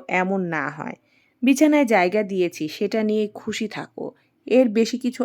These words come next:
আশা করো না।" এই বলে কমফোর্টারটা শরীরে অমিত বিছানা ছেড়ে এবং ওয়াশরুমে ঢুকে পড়ে। আজরিন তাকিয়ে থাকে অমিতের চলে যাওয়ার পানে, আর নিচু গলায় ফিসফিস করে বলে,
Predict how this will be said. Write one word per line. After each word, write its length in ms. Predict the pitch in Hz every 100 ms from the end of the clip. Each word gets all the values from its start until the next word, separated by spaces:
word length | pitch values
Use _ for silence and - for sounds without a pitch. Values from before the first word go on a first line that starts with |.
| -
আশা 320 | 185 190 214
করো 300 | - 170 165
না।" 140 | 151 139 _
এই 200 | - 220
বলে 240 | 208 214 208
কমফোর্টারটা 720 | 202 185 180 226 220 208 208
শরীরে 520 | 208 - 196 208 196 175 - - - - _ _
অমিত 280 | - 247 233
বিছানা 440 | 180 190 247 240 233
ছেড়ে 300 | - 202 190 180
এবং 180 | 190 202 -
ওয়াশরুমে 580 | 170 185 - 247 214
ঢুকে 320 | 185 - 160 147
পড়ে। 300 | - - - _ _
আজরিন 400 | - 226 226 269 254
তাকিয়ে 440 | 220 190 233 240
থাকে 280 | 233 196 208
অমিতের 420 | 185 180 190 202 196 -
চলে 260 | 185 185
যাওয়ার 300 | 185 180 156
পানে, 320 | - 135 - - -
আর 180 | 196 208
নিচু 300 | 196 190 214
গলায় 340 | 208 185 170
ফিসফিস 540 | 170 - 208 - 240 -
করে 280 | - 196 180
বলে, 300 | 156 151 135